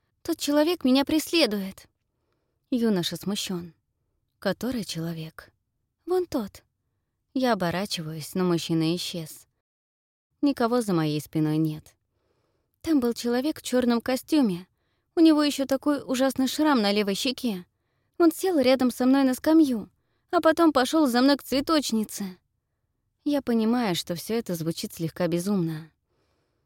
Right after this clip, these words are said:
«Может быть, он просто хотел купить цветок в петлицу?» — предполагает молодой человек. «Но он и сюда за мной шел.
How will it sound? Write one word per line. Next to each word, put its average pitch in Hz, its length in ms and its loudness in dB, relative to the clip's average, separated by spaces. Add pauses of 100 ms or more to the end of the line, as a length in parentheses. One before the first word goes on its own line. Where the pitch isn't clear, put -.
(160)
«Может 240 380 2
быть, 190 260 -6
он 180 140 0
просто 180 360 -4
хотел 165 380 -6
купить 165 320 -6
цветок 156 400 -6
в - 40 -20
петлицу?» — 160 640 -6 (960)
предполагает 190 640 0
молодой 160 380 0
человек. 175 640 -8 (840)
«Но 370 120 4
он 339 120 8
и 339 60 6
сюда 392 320 4
за 277 120 4
мной 262 180 2
шел. 240 400 0